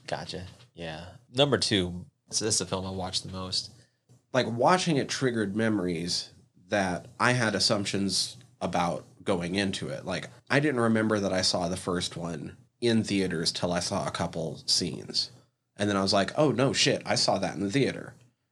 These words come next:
Speaker 2: I thought I'd start seeing them in the theaters until number two.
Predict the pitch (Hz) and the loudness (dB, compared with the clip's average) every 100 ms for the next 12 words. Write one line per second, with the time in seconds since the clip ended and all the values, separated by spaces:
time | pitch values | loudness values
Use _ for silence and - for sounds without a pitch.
0 | _ 117 139 127 110 - 110 90 117 98 | _ 2 4 4 2 2 0 2 2 2
1 | 90 87 73 85 107 95 92 90 90 76 | 0 -2 -2 -2 -2 0 0 -2 -2 -4
2 | 78 76 76 - 104 - | -4 -4 -2 0 0 -2